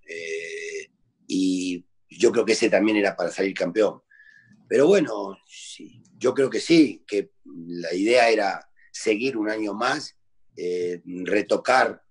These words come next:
en algunos puntos, porque ya se ha ido a Kikín a, a, a, a Portugal,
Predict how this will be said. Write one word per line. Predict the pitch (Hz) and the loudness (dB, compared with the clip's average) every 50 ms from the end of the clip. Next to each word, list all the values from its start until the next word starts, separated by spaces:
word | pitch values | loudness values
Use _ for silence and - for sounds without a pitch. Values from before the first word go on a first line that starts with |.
| _ _ _ | _ _ _
en | - 95 95 98 | -12 -10 -8 -6
algunos | 101 101 107 113 113 110 95 - | -4 -4 -4 -4 -4 -4 -6 -6
puntos, | _ - 127 131 131 123 - 110 104 98 92 - - _ _ _ _ _ _ _ | _ -6 -4 -4 -4 -2 -4 -4 -4 -4 -6 -8 -14 _ _ _ _ _ _ _
porque | _ 87 85 98 | _ -8 -6 -2
ya | 98 110 107 | 0 0 0
se | - 107 | 0 -2
ha | 98 104 | -2 0
ido | 104 107 107 98 | 0 2 2 0
a | - | -2
Kikín | - 98 87 - - 110 110 110 107 104 98 92 90 87 80 76 76 _ _ _ _ _ _ _ _ - - 76 80 78 | -4 -10 -14 -12 -8 -6 -2 0 0 -2 -2 -4 -10 -14 -14 -16 -18 _ _ _ _ _ _ _ _ -18 -14 -12 -10 -8
a, | |
a, | 69 76 78 69 67 64 58 57 57 53 50 55 65 76 | -8 -8 -6 -8 -8 -10 -12 -14 -14 -14 -12 -8 -6 -4
a, | 78 76 69 69 67 64 - - - - _ _ _ 76 | -4 -6 -6 -8 -10 -10 -10 -12 -16 -18 _ _ _ -10
a | - | -4
Portugal, | - 87 - - 104 123 143 143 135 135 127 - | -4 -4 0 4 4 6 6 6 6 4 2 0